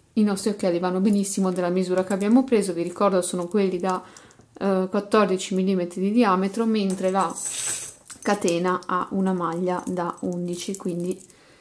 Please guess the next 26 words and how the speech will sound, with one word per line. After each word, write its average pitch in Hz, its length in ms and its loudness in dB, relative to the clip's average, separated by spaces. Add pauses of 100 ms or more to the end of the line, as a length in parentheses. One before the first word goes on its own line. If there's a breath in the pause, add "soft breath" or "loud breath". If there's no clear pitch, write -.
(140 soft breath)
il 202 180 0
passaggio 180 800 -4 (1600 loud breath)
è 190 240 -2
assolutamente 185 800 -4
perfetto. - 600 -8 (1120 loud breath)
Noterete 226 540 8
che 240 100 2
c'è 220 180 0
una 196 180 4
leggerissima 190 1200 0
differenza 185 720 0
di 180 160 -2
colore 180 520 2
perché, 190 600 -2 (540 loud breath)
eh, 175 200 2
gli 180 80 0
anelli 202 360 4
che 196 140 -2
io 208 160 4
ho 185 80 0
comprato 185 760 2
non 196 220 2
sono 202 320 0
specificamente 190 800 -2
color 220 280 2
on-, 170 320 0